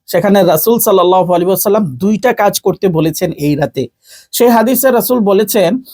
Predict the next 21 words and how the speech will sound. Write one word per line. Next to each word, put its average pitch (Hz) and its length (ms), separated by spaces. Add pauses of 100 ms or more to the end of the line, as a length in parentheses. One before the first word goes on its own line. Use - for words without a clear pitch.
(200)
যে, 156 160
"শবে 185 460
বরাতের 240 440 (140)
এই 240 220
রাতে 190 580 (400)
তোমরা 214 560 (300)
সারা 208 380
রাত 208 300
ইবাদত 185 380
বন্দিগি 180 460
করে 190 220
কাটাও 202 400 (360)
এবং 175 480 (100)
তার 156 120
পরদিন 156 580
অর্থাৎ 180 360 (120)
পনেরোই 180 400
শাবান 175 500 (140)
তোমরা 170 440 (220)
রোজা 160 420
রাখো।" 123 340